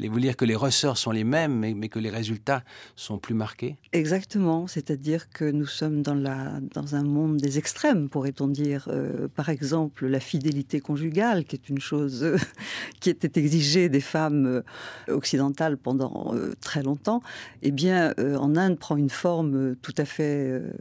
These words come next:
Speaker 2: extrême, puisque, euh, la femme est censée être tellement fidèle à son mari qu'elle, euh, décide de,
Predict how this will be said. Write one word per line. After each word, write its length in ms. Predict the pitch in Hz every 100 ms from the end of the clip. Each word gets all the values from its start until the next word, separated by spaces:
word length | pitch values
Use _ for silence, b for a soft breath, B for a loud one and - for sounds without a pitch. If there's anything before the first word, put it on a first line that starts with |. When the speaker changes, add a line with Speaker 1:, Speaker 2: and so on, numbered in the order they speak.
| - - 151
Speaker 2:
extrême, 500 | 147 - - 220 294
puisque, 360 | 143 135 - -
euh, 640 | 165 - 135 80 76 64 64
la 160 | - 127
femme 260 | - 180
est 60 | 139
censée 480 | - 139 - 175 165
être 320 | 135 - 139
tellement 320 | - 185 180
fidèle 340 | 180 175 156 156
à 60 |
son 160 | 143 147
mari 460 | 147 151 202 226
qu'elle, 380 | 202 131 127 113 87
euh, 240 | 101 98 - -
décide 640 | 143 - 151 - - 202 156
de, 560 | 143 123 127 117 113